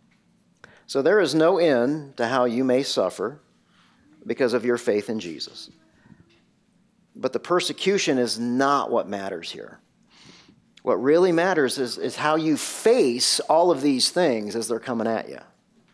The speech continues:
Thirdly, when the church is persecuted, it becomes purified.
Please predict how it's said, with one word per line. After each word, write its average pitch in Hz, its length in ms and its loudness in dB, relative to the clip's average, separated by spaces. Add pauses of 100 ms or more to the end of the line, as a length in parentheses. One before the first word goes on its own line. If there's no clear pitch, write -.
(1300)
Thirdly, 190 520 2 (2000)
when 147 140 0
the 135 80 4
church 220 320 2
is 160 100 -2
persecuted, 147 720 0
it 131 140 2
becomes 135 440 0
purified. 104 960 -2